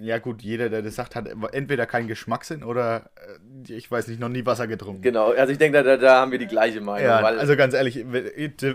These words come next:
Speaker 1: schon wenn ich bei meiner Freundin aus dem Wasserhahn das Wasser trinke und bei mir zu Hause
Speaker 2: Ja gut, lassen wir das mal weg, lassen wir Wasserhahn mal weg, weil da kann natürlich, äh, der Kalkgehalt eine große Rolle spielen. Aber jetzt reden wir vom gekauften Wasser.
Speaker 1: Okay, Wolwig und, ähm, sagen wir mal Fidschi-Wasser.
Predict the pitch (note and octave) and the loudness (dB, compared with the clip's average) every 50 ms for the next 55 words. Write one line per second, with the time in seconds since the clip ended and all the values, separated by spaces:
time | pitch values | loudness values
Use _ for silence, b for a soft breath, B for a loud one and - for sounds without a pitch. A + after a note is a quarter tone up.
0 | - C#3+ - - - - C#3+ C#3 C3+ C3+ C3+ B2 - B2+ B2 A#2+ A#2 A#2 A#2 A2 | -6 -10 -14 -10 -6 -4 -4 -2 -2 -4 -6 -4 -2 0 0 0 0 -4 -4 -4
1 | - B2+ B2+ B2+ B2 A#2+ A2+ A2+ G#2+ A2+ G2 G#2+ G#2 G2+ A2+ G#2 G#2+ G#2+ G#2+ G2+ | -2 -2 -2 0 -2 -4 -4 -6 -6 -6 -4 -4 -4 -4 -4 -4 -4 -4 -6 -8
2 | - - G#2+ G#2 A2 A2+ G2 - A#2 A#2 A#2+ - A2+ A2+ G#2 A2 G#2+ A2 A#2 A2 | -10 -8 -8 -6 -6 -8 -8 -8 -8 -10 -8 -10 -10 -8 -6 -4 -4 -4 -6 -6
3 | - - G#2 G2 G#2+ A2 G#2+ G#2+ G#2+ - - - D3 E3+ G3+ F#3+ - - C#3+ E3 | -6 -4 -4 -2 -2 -4 -4 -6 -8 -6 -2 -2 0 0 0 -2 -2 0 2 2
4 | F3 F3 G3 F#3 F3+ F3+ F3+ - F3 D#3+ D3+ C3+ C3+ F3 G3+ - - - - C3 | 2 2 2 0 0 0 0 -2 0 0 2 2 2 -2 -2 -4 -12 -8 -4 -2
5 | D3 D3+ D#3 D#3 C#3+ C3 D3 - D#3 C#3 C3+ A#2+ B2 A2+ B2 C#3 - C3 A#2+ A#2 | -2 -2 -2 -2 2 2 2 2 2 0 0 0 -2 -2 -2 -2 0 -2 0 0
6 | A2 A#2+ A#2 - A#2 A2+ G#2+ - A#2 A2+ A2 G2+ - - - - G2 G2 F#2 F#2+ | 2 0 0 0 -4 -4 -6 -6 -8 -10 -10 -10 -12 -14 -10 -8 -6 -6 -6 -8
7 | - - G#2 G2+ G2 F#2 F2+ F#2 F#2 F2+ F#2 F2 - F#2 F2+ F2+ E2+ F2+ F#2 F2+ | -8 -6 -8 -8 -8 -10 -12 -12 -14 -14 -16 -18 -18 -18 -18 -16 -14 -14 -14 -14
8 | - _ - F#2+ F#2+ G2+ G2 A2 A#2 G#2+ - - _ _ _ _ _ _ _ _ | -16 _ -12 -8 -6 -4 -2 -2 -4 -4 -6 -14 _ _ _ _ _ _ _ _
9 | _ _ _ _ - B2 C3 C3+ B2+ - A#2+ A#2 A2+ G2+ - G2 G2+ G2+ - - | _ _ _ _ -2 -2 -2 -2 -2 -6 -6 -8 -8 -6 -2 -2 -2 -2 -4 -8
10 | G2 F2+ D#2+ D#2 - - B2 A2 G#2 G#2 _ - - G#2 A#2 B2 B2+ B2+ B2+ B2 | -16 -14 -12 -12 -8 -6 -4 -4 -4 -6 _ -12 -6 -4 -4 -4 -4 -4 -6 -8
11 | B2 B2 A#2+ G#2+ - - A#2 G#2+ G#2+ G#2+ A2 A2 G#2+ G#2 G#2 G2+ G2+ G#2 G2+ G#2 | -8 -10 -10 -12 -14 -16 -16 -14 -12 -10 -8 -8 -6 -6 -8 -8 -10 -10 -14 -16
12 | - - B2 A#2+ - - A#2 A2+ A#2 A#2 A2+ A2+ A2 - - A#2+ - - A2 F#2+ | -18 -20 -20 -12 -8 -6 -6 -6 -6 -6 -6 -6 -6 -6 -10 -12 -12 -10 -10 -8
13 | G2 F#2+ G2+ G2+ F#2 | -8 -8 -10 -12 -16